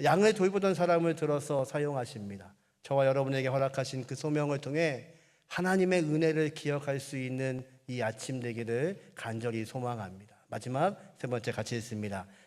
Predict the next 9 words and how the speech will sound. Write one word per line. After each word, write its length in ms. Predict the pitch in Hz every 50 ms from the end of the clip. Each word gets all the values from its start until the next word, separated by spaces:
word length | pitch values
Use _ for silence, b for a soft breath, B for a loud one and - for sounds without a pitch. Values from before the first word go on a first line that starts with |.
| b
"심판을 560 | b - - 180 175 165 170 160 160 165 160 151
넘어 800 | 147 143 151 156 165 185 208 240 240 - - - - - - - -
회복과 800 | 156 147 147 147 139 143 - 147 139 131 123 117 107 101 - -
구원의 920 | - - 160 185 196 196 196 190 190 180 165 147 127 110 - - - - -
약속을 1200 | 120 123 131 135 131 - - - - 165 160 156 151 151 170 196 208 214 214 214 214 220 214 202 - -
기억하라." 680 | - - 135 127 127 131 131 - - - - - - - _ _ _ _ _ _
하나님이 400 | - 147 143 135 135 135 139 131
우리에게 340 | 127 127 127 127 123 127 123
이루실 640 | 120 120 127 127 113 - 156 165 165 135 110 101